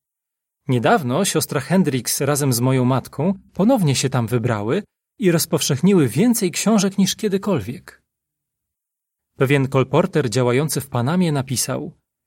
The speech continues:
„Wielu z tych, którzy za pierwszym razem mnie odprawili, zmieniło nastawienie, gdy wróciłem do nich drugi lub trzeci raz.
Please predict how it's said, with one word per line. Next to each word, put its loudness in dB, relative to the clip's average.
„Wielu 2
z -4
tych, 0
którzy -2
za 0
pierwszym 0
razem 0
mnie 2
odprawili, -2
zmieniło 2
nastawienie, 0
gdy 0
wróciłem 0
do 0
nich -2
drugi 0
lub -2
trzeci -4
raz. -6